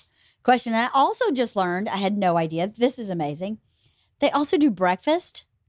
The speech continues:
They do lunch. They do snack. So you can HelloFresh pretty much all day, every day, if you want to.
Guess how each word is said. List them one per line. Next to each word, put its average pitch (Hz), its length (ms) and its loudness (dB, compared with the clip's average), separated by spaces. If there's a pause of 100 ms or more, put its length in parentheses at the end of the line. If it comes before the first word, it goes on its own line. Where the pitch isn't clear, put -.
(100)
They 220 100 2
do 214 180 0
lunch. 190 640 0 (500)
They 226 120 4
do 202 160 -4
snack. 190 560 0
So - 140 0
you 285 120 4
can 302 180 2
HelloFresh 277 880 0 (880)
pretty 508 180 4 (100)
much 339 140 -2
all 285 200 2
day, 285 220 0
every 294 220 -2
day, 165 280 0
if 202 160 -4
you 262 120 2
want 269 280 0
to. 214 300 0